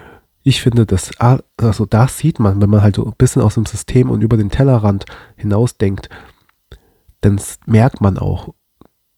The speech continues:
dass man auch durch Social Medias, auch durch Instagram, und ich wette bei F-, bei Facebook, das ist ja schon uralt, aber auch bei TikTok ist genau das Gleiche. Ähm,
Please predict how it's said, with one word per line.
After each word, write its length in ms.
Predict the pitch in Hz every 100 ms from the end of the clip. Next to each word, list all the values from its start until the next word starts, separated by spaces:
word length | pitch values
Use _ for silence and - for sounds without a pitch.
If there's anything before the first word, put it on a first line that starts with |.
| -
dass 220 | 101 -
man 300 | 101 92 -
auch 160 | 101 -
durch 300 | 107 92 -
Social 400 | 120 117 - 107
Medias, 520 | 104 110 104 92 -
auch 260 | 104 - 131
durch 220 | 101 -
Instagram, 580 | 107 107 101 - 90 92
und 80 | 117
ich 160 | -
wette 300 | 117 - 113
bei 180 | 104 98
F-, 480 | 101 - - - - - -
bei 160 | 98 95
Facebook, 680 | - 92 92 - 90 - -
das 100 | 101
ist 60 | -
ja 100 | 95
schon 180 | 104 -
uralt, 400 | 98 90 98 95
aber 220 | 90 98 - - - -
auch 200 | 101 -
bei 360 | 95 92 92 - - - - _
TikTok 420 | - 104 - 95 -
ist 160 | 90
genau 320 | 98 98 98
das 140 | 95 -
Gleiche. 440 | 92 87 92 87 - - - - -
Ähm, 640 | 101 95 92 92 92 82